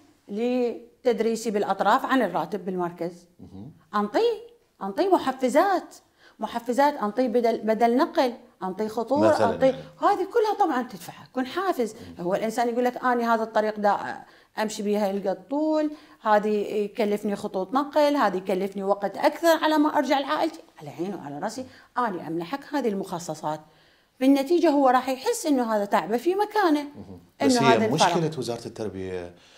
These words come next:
Speaker 2: كبيرة على،
Speaker 1: هذه
Speaker 2: أنا
Speaker 1: الآن
Speaker 2: التقيت ويا تربويين ومدرسين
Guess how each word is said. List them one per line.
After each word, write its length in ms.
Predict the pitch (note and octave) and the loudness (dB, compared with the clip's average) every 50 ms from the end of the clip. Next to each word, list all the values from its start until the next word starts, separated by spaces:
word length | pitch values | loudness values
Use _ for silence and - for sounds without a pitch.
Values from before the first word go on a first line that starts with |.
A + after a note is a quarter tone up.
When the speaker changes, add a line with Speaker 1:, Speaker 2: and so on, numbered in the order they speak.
| - - - - _ _ _ _ _ _ | -20 -20 -20 -20 _ _ _ _ _ _
Speaker 2:
كبيرة 640 | - B2 G#2 G2 B2+ D3 E3 D3 F#2+ E2+ - - - - - - - - - | -8 -8 -6 -4 -4 -2 -2 -2 -4 -6 -6 -10 -18 -20 -20 -20 -20 -12 -6
على، 100 | - - | 2 4
Speaker 1:
هذه 340 | C4 C#4 C#4 - C#4 C4 A#3 | 6 6 6 4 2 0 0
Speaker 2:
أنا 0 | |
Speaker 1:
الآن 140 | A3+ A3 A#3+ | 2 2 0
Speaker 2:
التقيت 340 | A#3+ A#3 A#3 G3 E3 B2+ C#3 | 0 0 2 2 2 4 2
ويا 80 | B2 | -2
تربويين 640 | - - G#2+ F2+ F#2+ G2 F#2+ G2 G#2+ B2+ C3 C3+ D3+ E3 - - - - - - - - - - | -4 -4 -6 -6 -4 -4 -4 -2 -2 -2 -2 -4 -6 -8 -14 -20 -20 -20 -20 -20 -20 -20 -16 -10
ومدرسين 1160 | - G2+ F#2 F2 F2 F2 F2+ E2+ F#2 F2 F2 F2 - - - A2 A2+ A#2+ B2+ C3+ C#3 C3+ | -8 -8 -6 -6 -8 -8 -10 -10 -10 -10 -8 -6 -4 -4 -4 -4 -2 -2 -2 -2 -2 -6